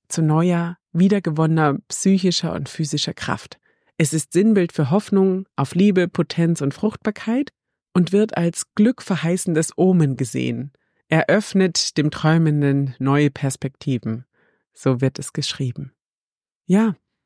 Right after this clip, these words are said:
als Traumsymbol stellt der Frühling die neuen Wege dar, die der Träumende beschreiten kann,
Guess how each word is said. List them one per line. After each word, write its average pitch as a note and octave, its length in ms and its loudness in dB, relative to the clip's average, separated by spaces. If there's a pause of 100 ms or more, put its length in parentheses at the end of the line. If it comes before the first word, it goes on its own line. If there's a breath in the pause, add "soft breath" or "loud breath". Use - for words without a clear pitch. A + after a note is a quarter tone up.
(180)
als D#3+ 260 0
Traumsymbol F3 800 2
stellt D#3 320 0
der D3+ 100 0
Frühling E3+ 500 2 (320)
die F3 80 4
neuen F3 360 4
Wege G3+ 320 0
dar, A#2+ 320 -4 (280 soft breath)
die F3+ 80 2
der E3+ 140 2
Träumende G3 560 2
beschreiten F3 560 0
kann, B2 320 -2